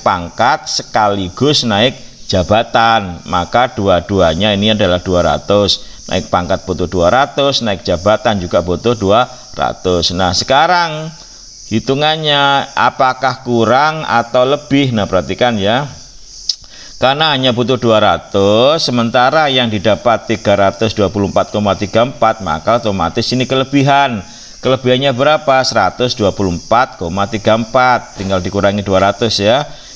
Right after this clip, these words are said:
Ini juga begitu. Sama saja, dua ratus dikurangi seratus dua puluh empat koma tiga empat. Jadi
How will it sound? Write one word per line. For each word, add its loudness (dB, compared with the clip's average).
Ini -2
juga 2
begitu. 0
Sama 0
saja, 2
dua 2
ratus 0
dikurangi 0
seratus 0
dua 0
puluh -2
empat -2
koma -2
tiga -4
empat. 0
Jadi -6